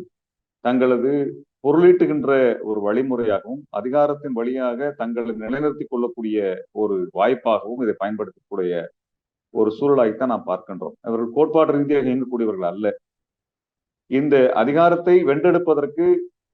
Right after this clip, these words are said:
தங்கள், தாங்கள் எதையெல்லாம் பயன்படுத்திக் கொள்ள முடியுமோ, அதையெல்லாம் பயன்படுத்திக் கொள்ளக்கூடியவர்களாக இருக்கிறார்கள். அவர்கள் கொள்கையிலிருந்து வெகு தூரம்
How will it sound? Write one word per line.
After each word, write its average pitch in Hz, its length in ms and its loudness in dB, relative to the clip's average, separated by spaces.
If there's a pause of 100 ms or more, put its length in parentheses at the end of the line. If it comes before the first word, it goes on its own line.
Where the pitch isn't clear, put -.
(400)
தங்கள், 139 360 -2
தாங்கள் 139 520 -2
எதையெல்லாம் 156 480 0
பயன்படுத்திக் 151 520 -4
கொள்ள 135 180 -4
முடியுமோ, 143 520 -2
அதையெல்லாம் 135 400 0
பயன்படுத்திக் 127 540 -6
கொள்ளக்கூடியவர்களாக 117 520 -4
இருக்கிறார்கள். 107 380 -6
அவர்கள் 120 240 -6
கொள்கையிலிருந்து 131 460 2
வெகு 113 420 -4
தூரம் 127 320 -2